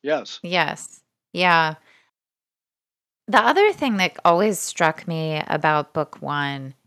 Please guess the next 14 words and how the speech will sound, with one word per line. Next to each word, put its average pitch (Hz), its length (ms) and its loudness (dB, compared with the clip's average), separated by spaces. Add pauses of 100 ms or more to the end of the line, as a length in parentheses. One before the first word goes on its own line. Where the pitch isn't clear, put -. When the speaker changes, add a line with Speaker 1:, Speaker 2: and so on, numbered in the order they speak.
(340)
Speaker 2:
is 151 460 -6
that 139 580 -4 (280)
the 160 100 -8
first, - 1120 -4 (360)
I 180 60 6
don't 175 140 2
know, 156 160 -4
are 156 60 -2
we 208 120 -2
calling 208 300 0
them 170 180 -4
paragraphs 254 640 -2
or 170 80 -4
sections? 170 960 -6